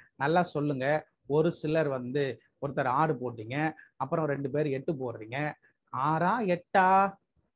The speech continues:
எத்தனை படிக்கட்டு இருக்குதுங்க இந்த ஏணியில? எத்தனை படிக்கட்டு இருக்கு? நல்லா சொல்லுங்க. பாருங்க, அப்போ எட்டு, எட்டுன்னு எடுத்துக்கிடலாமா?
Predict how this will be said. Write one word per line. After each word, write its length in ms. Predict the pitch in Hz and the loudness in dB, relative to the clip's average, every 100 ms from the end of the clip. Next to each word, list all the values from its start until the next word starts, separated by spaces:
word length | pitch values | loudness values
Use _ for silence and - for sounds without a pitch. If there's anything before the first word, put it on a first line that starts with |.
| _ _ _ _ _ _ | _ _ _ _ _ _
எத்தனை 400 | 131 147 - 220 | -6 -6 0 2
படிக்கட்டு 360 | 190 196 190 175 | 6 6 6 4
இருக்குதுங்க 600 | 175 175 175 190 185 131 _ _ | 2 2 2 4 2 0 _ _
இந்த 160 | 156 165 | 0 4
ஏணியில? 580 | 170 190 175 190 135 113 _ _ _ _ _ | 4 4 6 6 6 0 _ _ _ _ _
எத்தனை 280 | 170 190 202 | 2 4 4
படிக்கட்டு 340 | 196 196 165 | 8 8 6
இருக்கு? 540 | 180 160 185 202 208 - _ _ _ - | 4 6 6 6 2 -6 _ _ _ 0
நல்லா 200 | 170 185 | 4 4
சொல்லுங்க. 640 | 180 185 180 180 190 - _ _ | 4 4 4 4 2 -2 _ _
பாருங்க, 440 | 151 135 117 113 101 _ _ | 0 0 0 -6 -10 _ _
அப்போ 500 | - 120 143 117 113 _ | -6 -2 0 -2 -4 _
எட்டு, 520 | - 151 156 - 131 _ _ 156 | 0 0 0 -8 -10 _ _ -2
எட்டுன்னு 300 | 151 175 175 | 0 0 2
எடுத்துக்கிடலாமா? 680 | 170 170 170 185 214 180 | 2 0 4 4 6 4